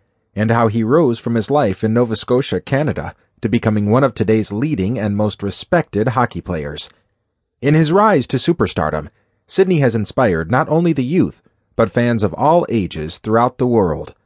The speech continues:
This book also portrays the struggles that Sidney has had to overcome during his early childhood years, his teen years,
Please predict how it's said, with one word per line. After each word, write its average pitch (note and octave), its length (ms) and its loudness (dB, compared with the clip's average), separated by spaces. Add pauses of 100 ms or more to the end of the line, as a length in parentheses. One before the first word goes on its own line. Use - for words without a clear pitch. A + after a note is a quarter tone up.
(720)
This A3 200 2
book - 360 0
also F#3 280 2
portrays F2 500 -4
the - 80 -8
struggles F#2 560 -2
that B2 160 -4
Sidney D3 240 -2
has C3+ 140 -2
had C3 160 0
to A#2 80 0
overcome A2+ 560 -2
during G#2+ 260 0
his G#2+ 160 0
early B2+ 300 0
childhood C#3+ 500 0
years, D#2+ 380 -6 (340)
his A#2+ 160 -4
teen G#3 260 0
years, D#2 380 -6